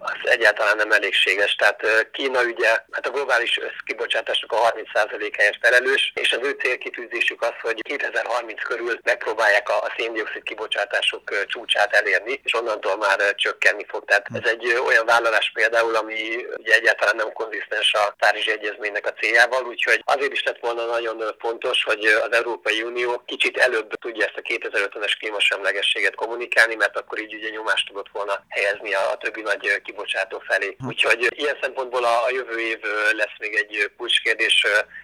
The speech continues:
Speaker 1: tehát ugye hivatalosan, ö, kétezer-húszban kell a, az országoknak újra benyújtani a, a saját, ö, vállalásukat, de egyelőre nem néz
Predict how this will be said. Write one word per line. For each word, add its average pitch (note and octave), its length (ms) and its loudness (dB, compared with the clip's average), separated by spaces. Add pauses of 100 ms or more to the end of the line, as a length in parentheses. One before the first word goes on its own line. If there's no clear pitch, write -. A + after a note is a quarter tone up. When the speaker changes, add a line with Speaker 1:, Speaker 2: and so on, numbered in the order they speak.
Speaker 1:
tehát G#2+ 180 -2
ugye A#2+ 340 4
hivatalosan, A2+ 640 -2
ö, G#2+ 160 -2
kétezer-húszban G#2+ 800 -4
kell G2 240 2
a, G2 260 0
az A2+ 100 -4
országoknak G#2+ 680 0
újra A2+ 180 0
benyújtani G#2 600 0
a, G2 240 4
a A2 60 -2
saját, G#2 540 4
ö, G#2 120 -2
vállalásukat, B2+ 840 2
de B2 120 4
egyelőre B2 440 0
nem A2+ 180 -2
néz G#2 160 -6